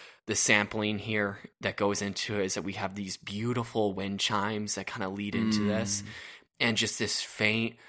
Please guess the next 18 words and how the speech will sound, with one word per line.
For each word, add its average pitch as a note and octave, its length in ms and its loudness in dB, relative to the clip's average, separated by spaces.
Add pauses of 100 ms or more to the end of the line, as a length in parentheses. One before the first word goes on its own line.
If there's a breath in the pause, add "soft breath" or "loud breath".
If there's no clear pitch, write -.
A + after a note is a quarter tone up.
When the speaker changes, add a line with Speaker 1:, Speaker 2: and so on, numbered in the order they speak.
(440 soft breath)
Speaker 1:
you C3 140 -2
get B2 140 6
a A#2+ 40 2
s-, - 180 4
this A2+ 260 -2
faint A#2 300 -2
chanting G2 580 0
or G2 80 -2
kinda G#2 200 -6
singing G#2 400 0
in G#2+ 100 -2
the G#2 80 -2
background F#2+ 420 0
that's G2+ 100 -8
very F#2 300 -2
echoey, A2 640 -4
and G2 120 -4
I, - 40 -4